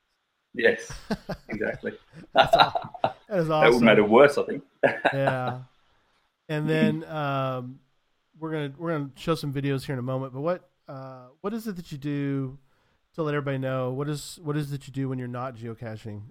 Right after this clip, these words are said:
Speaker 2: other than think about geocaching when you're not geocaching?
Speaker 1: <laughs> Well, I don't think there's any,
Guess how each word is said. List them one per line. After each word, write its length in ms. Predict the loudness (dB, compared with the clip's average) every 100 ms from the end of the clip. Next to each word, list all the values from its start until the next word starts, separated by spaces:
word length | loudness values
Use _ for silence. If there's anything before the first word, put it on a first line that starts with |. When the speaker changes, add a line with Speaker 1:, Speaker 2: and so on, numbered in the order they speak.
| -4
Speaker 2:
other 160 | -2
than 280 | 0 -2 -6 -6
think 160 | -6
about 180 | -4 -6
geocaching 500 | -6 -8 -8 -8 -8
when 80 | -8
you're 100 | -8
not 140 | -10 -12
geocaching? 580 | -16 -14 -14 -16 -18 -20 _ _ _ _
Speaker 1:
<laughs> 100 | -8 -8 -14 -8 -4 -2 -2 -2 -6 -16 -14 -12 10
Well, 160 | 12 12
I 40 |
don't 100 | 12
think 120 | 10 8
there's 160 | 8
any, 140 | 8